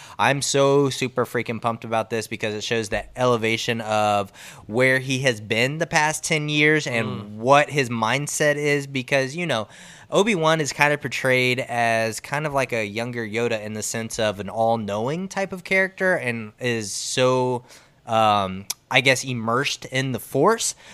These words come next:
Speaker 1: But with this, you can tell that he's, he's trying to battle, you know, his decisions, whether they're gonna be good for the Force, good for him, and good for Luke. So there's a lot of interesting things happening. I'm so super excited about it.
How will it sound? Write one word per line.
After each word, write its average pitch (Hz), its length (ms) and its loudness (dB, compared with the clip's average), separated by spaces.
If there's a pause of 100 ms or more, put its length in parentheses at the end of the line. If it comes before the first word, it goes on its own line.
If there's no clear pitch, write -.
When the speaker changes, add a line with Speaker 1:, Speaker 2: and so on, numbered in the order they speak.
(140)
Speaker 1:
But 120 380 4
with 123 280 0
this, 160 400 2
you 127 200 -8
can 120 180 -4
tell 143 400 2
that 113 440 0
he's, 135 640 -2
he's 127 360 -8
trying 143 500 -2
to 113 300 -4
battle, 113 640 2 (400)
you 113 140 -4
know, 95 220 -2
his 110 260 -6
decisions, 104 680 -6 (180)
whether 98 280 -4
they're 92 200 -6
gonna 92 140 -8
be 87 100 -14
good 95 180 -10
for 95 100 -14
the 90 80 -14
Force, 143 400 -2
good 110 200 -6
for 101 120 -6
him, 131 380 0
and 107 300 -8
good 95 200 -8
for 98 440 -6 (320)
Luke. 90 360 -12 (240)
So 90 400 -10
there's 127 200 -6
a 151 40 -8
lot 247 460 8
of 220 200 6
interesting 226 600 2
things 233 360 2
happening. 214 460 4
I'm 139 100 -2
so 170 280 0
super 147 320 -4
excited 185 460 2
about 185 280 8
it. 180 140 6